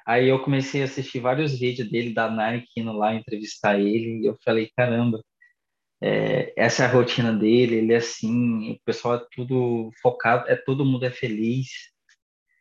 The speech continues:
Então, eu quero, agora eu tô começando a me inspirar mais nessas pessoas, tipo, os dois têm muitas coisas em comum, que é concentrar a mente, ser feliz,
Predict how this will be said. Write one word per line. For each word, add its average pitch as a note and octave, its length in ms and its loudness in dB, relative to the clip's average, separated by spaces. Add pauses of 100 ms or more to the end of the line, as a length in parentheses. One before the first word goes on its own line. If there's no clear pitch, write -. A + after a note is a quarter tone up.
(320)
Então, C3 320 2
eu C3+ 40 2
quero, D#3 580 4 (600)
agora B2 340 4
eu D3 60 -2
tô D3 80 0
começando C#3+ 380 0
a C#3 100 0
me C#3 100 2
inspirar C3 420 -2
mais B2+ 260 -2
nessas B2+ 340 -8
pessoas, A#2+ 800 -2 (760)
tipo, A#2 760 2 (360)
os A2+ 180 2
dois C3+ 220 6
têm C3+ 100 2
muitas C#3+ 320 0
coisas B2 300 -2
em C3+ 120 0
comum, C3+ 600 0 (140)
que B2+ 120 0
é G#2+ 280 -2 (640)
concentrar C#3+ 580 2
a C#3+ 40 2
mente, C3+ 440 2 (1120)
ser - 280 -2
feliz, B2+ 760 2